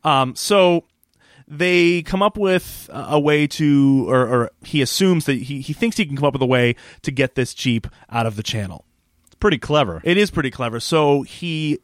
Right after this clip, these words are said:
Speaker 1: ties one end of the winch cable on the front of the Jeep
Speaker 2: Mm-hmm.
Speaker 1: to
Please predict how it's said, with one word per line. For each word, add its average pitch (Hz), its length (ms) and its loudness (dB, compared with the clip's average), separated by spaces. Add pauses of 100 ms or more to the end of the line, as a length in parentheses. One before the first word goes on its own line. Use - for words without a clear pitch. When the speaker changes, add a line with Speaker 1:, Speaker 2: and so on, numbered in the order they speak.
(220)
Speaker 1:
ties 202 440 -2
one 165 240 0
end 180 100 -4
of 151 60 -6
the 135 80 0
winch 139 300 -2
cable 185 340 -2
on 135 100 -2
the 123 60 -2
front 147 220 -2
of 131 80 -4
the 123 60 -8
Jeep 123 380 -2
Speaker 2:
Mm-hmm. 139 300 0
Speaker 1:
to 135 640 2